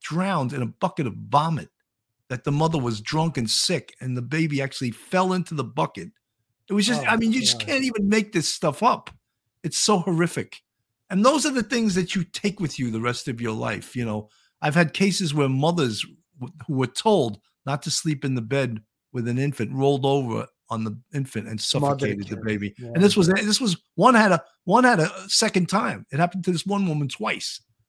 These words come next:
Speaker 1: and she was told never to do it again. She did it again. So you cannot make this stuff up. This is the horrific stuff that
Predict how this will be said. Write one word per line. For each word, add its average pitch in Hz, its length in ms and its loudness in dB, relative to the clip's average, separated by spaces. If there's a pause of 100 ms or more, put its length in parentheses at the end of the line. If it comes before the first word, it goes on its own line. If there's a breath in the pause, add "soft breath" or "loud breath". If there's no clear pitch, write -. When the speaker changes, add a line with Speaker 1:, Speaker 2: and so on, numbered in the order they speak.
Speaker 1:
and 160 80 -4
she 208 100 0
was 190 120 0
told 208 300 4
never 196 160 0
to 185 80 0
do 196 140 -2
it 202 40 -4
again. 131 140 -4
She 135 160 -8
did 156 180 -4
it 151 80 -4
again. 143 380 -2
So 160 260 -4 (560)
you 214 100 -10
cannot 269 460 4
make 185 340 4
this 170 180 2
stuff - 360 -2
up. - 240 -2
This 185 180 -4
is 190 140 -4
the 170 120 -2
horrific 143 460 -4
stuff - 440 -6 (100)
that 113 160 -2